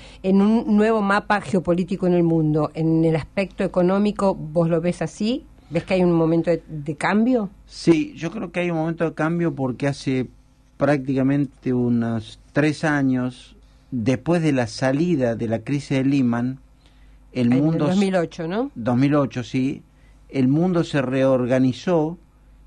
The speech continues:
Speaker 2: pero el aparato financiero, este proceso que ahora llaman financiarización, continuó generando mayores y mayores reproducción de capital en términos de capital dinero, y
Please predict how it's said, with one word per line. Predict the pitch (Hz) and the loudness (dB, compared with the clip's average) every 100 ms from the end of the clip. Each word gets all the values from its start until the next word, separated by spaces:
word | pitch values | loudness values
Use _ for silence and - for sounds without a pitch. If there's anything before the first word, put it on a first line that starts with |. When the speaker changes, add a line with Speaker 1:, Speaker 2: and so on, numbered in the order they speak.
| - - - | -20 -18 -2
Speaker 2:
pero | 139 135 | 0 0
el | 139 139 | 2 0
aparato | 131 147 180 196 175 | 0 0 0 -2 -4
financiero, | - 143 131 131 127 175 175 131 | 0 0 2 0 -2 -2 0 0
este | 120 - 123 - | -2 -4 -6 -8
proceso | - 127 120 143 131 | -6 -6 -6 -6 -4
que | 120 | 0
ahora | 127 | 0
llaman | 120 127 127 110 | 0 0 0 0
financiarización, | 120 117 110 113 117 113 123 120 165 139 131 139 - - - - - - | 0 0 0 0 0 0 -4 -2 0 0 0 -4 -12 -20 -20 -20 -20 -8
continuó | - 156 151 180 226 240 | 0 0 0 -2 -2 -4
generando | 143 135 135 147 151 139 143 139 _ _ - | -4 -2 0 0 0 0 -4 -6 _ _ -4
mayores | 131 123 170 170 - | -2 0 0 0 -2
y | 127 | -4
mayores | 131 131 156 139 | -2 -2 -2 -2
reproducción | 123 110 127 110 156 | -4 -4 -4 -2 -2
de | 143 | 0
capital | 123 107 127 147 147 139 - - - | -2 -2 -2 0 0 0 -4 -20 -8
en | 123 120 | -4 -2
términos | 127 131 135 127 | -2 0 0 0
de | 123 | -2
capital | 110 139 131 | -2 0 0
dinero, | 143 151 131 117 135 - - - - - - - | 2 2 0 -2 -4 -10 -20 -20 -20 -20 -20 -4
y | 160 170 185 | 0 0 -2